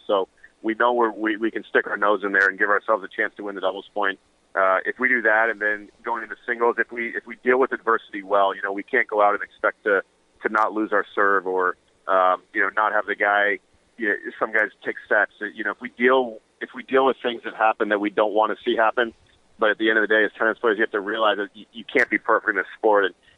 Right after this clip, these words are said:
we just have to deal with the, the, the negative things that are gonna happen in a match. And if we, if we deal with it well and, and don't let that affect our level, then, then I think we can, we can win the match. But, um, you know, and, and I'm sure Michigan thinks if they go out and, and execute well, they, they,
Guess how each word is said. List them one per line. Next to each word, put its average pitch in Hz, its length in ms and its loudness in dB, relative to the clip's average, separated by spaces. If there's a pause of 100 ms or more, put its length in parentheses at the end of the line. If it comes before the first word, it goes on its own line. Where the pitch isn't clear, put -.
(100)
we 120 100 2
just 120 120 2
have 131 80 2
to 131 80 0
deal 127 240 4
with 127 80 2
the, 113 140 -2 (120)
the, 107 240 2
the 113 80 2
negative 113 360 2
things 110 200 -2
that 110 60 0
are 104 100 2
gonna 101 200 -2
happen 104 280 -2
in 92 80 -2
a 90 60 -2
match. 104 340 2
And 98 80 -10
if - 60 -20
we, 101 160 -8
if - 100 -10
we 110 160 -14
deal 127 160 4
with 139 120 -2
it 117 160 -4
well 101 340 2 (380)
and, 104 320 2 (120)
and 107 220 -6
don't 117 180 -4
let 107 140 -4
that 113 140 0
affect - 320 -4
our 101 120 -4
level, 101 400 -4
then, 113 180 -4 (220)
then 110 100 -4
I 104 100 0
think 113 260 -10
we 107 100 -10
can, 104 200 -6 (240)
we 107 100 -4
can 107 140 -6
win 101 140 -4
the 95 100 -10
match. 92 240 0 (140)
But, 98 220 2 (400)
um, 95 300 2 (140)
you 107 80 -2
know, 101 140 2
and, 101 100 -2
and 104 140 0
I'm 101 200 -4
sure 117 160 -6
Michigan 107 440 -6
thinks 113 220 -4
if 110 80 -6
they 107 140 2
go 104 160 2
out 104 140 4
and, 101 100 -8
and 101 180 -4
execute 110 400 -2
well, 110 320 2
they, 113 220 2
they, 113 140 4